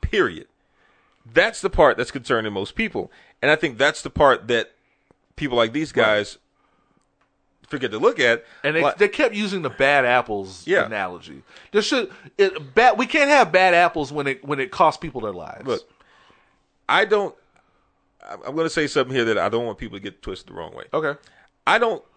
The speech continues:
Speaker 1: necessarily agree with the basic assertion that all cops are bad. I, I don't subscribe to that because I don't believe that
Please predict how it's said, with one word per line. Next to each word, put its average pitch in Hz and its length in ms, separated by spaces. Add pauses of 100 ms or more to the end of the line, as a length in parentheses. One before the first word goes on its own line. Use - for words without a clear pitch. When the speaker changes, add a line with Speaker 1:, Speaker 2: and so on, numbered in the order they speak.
(540)
Speaker 1:
necessarily 135 960
agree 117 480
with 104 540 (100)
the 107 160
basic 117 360
assertion 101 500
that 87 140
all 90 200
cops - 320
are - 60
bad. - 200 (120)
I, 117 180
I 117 120
don't 131 280 (380)
subscribe 120 760
to 110 80
that 87 220 (1200)
because 135 220
I 139 100
don't 135 340
believe 127 380
that 117 120